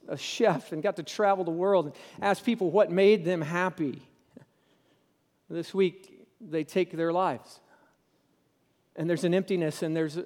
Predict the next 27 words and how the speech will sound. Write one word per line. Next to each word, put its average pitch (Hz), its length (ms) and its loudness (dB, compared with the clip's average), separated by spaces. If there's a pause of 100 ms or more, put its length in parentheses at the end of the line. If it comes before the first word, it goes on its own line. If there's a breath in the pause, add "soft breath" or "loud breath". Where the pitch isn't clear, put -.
(160)
there's 160 220 -4
a 175 40 2
longing, 175 520 2
and 160 100 -2
there's 160 160 -2
a 165 60 -4
desire, 165 480 2
and 160 100 -2
there's 160 140 -2
something 180 320 -2
that 160 100 -4
says 170 240 0
they're 160 160 2
asking 175 440 2
the 156 60 -2
question, 180 380 0
"How 165 160 -2
can 170 140 -4
I 156 40 -4
be 156 140 0
happy?" 165 400 -2 (240 loud breath)
And 170 160 -2
they 156 120 0
never 185 300 0
found 170 340 -2
it 170 120 0 (720)
themselves. 135 560 -8